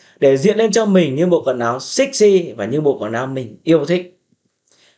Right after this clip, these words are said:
Và họ tìm đến những phương pháp giảm cân cấp tốc và nhanh chóng trong một thời gian ngắn. Câu hỏi đặt ra là vậy nó có an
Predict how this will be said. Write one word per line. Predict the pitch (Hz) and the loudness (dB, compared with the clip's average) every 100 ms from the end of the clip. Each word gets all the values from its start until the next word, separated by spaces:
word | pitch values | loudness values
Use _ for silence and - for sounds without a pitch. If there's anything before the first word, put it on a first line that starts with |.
| _ | _
Và | 117 131 | -4 -2
họ | 127 143 127 | 0 -2 0
tìm | 160 165 | 0 2
đến | 160 175 | 2 2
những | 220 208 | 0 0
phương | 233 214 | 2 2
pháp | 226 226 165 | 0 -2 -2
giảm | 165 143 - | -2 -2 2
cân | 185 180 - | 0 0 -2
cấp | 262 277 | -2 0
tốc | - 262 269 _ _ 123 | 0 -2 -2 _ _ -8
và | 107 | -6
nhanh | 104 143 233 233 | -2 0 2 2
chóng | 185 165 196 | 0 0 -2
trong | 190 175 | -4 -2
một | 123 | -4
thời | - 104 | -4 -4
gian | 117 139 | -2 -2
ngắn. | 123 117 170 190 _ _ _ _ _ _ | -2 -4 -8 -16 _ _ _ _ _ _
Câu | - 240 | 2 4
hỏi | 220 | 4
đặt | 160 151 | 2 0
ra | 156 202 | 0 2
là | 190 165 156 165 - _ _ _ | 2 2 0 -4 -12 _ _ _
vậy | 120 156 180 143 | -2 0 2 0
nó | 147 | 0
có | 160 180 | 2 0
an | 147 180 220 | 0 0 0